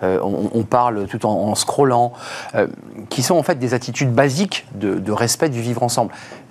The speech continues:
Vrai ou pas vrai ça aussi ? Ou est-ce qu'on est encore une fois dans une sorte de distorsion liée à un choc de génération ?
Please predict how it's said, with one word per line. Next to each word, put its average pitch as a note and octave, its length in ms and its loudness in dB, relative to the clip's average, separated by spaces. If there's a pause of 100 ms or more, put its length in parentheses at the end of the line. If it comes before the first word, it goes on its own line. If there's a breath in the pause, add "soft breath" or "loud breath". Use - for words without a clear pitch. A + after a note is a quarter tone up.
(260)
Vrai B2+ 300 4
ou D#4 80 6
pas C#3+ 160 2
vrai B2 200 0
ça A2 140 0
aussi ? G2+ 360 -4
Ou A#2+ 100 6
est-ce B2 100 2
qu'on B2+ 160 4
est C#3+ 60 6
encore C3+ 320 2
une D3 80 4
fois E3+ 260 4
dans D3 140 0
une A2+ 160 -4
sorte C3+ 160 0
de A#2+ 80 0
distorsion C3 680 0
liée C3+ 140 4
à A#2+ 80 4
un - 20 -2
choc C#3+ 260 0
de A#2+ 80 0
génération ? A#2 640 0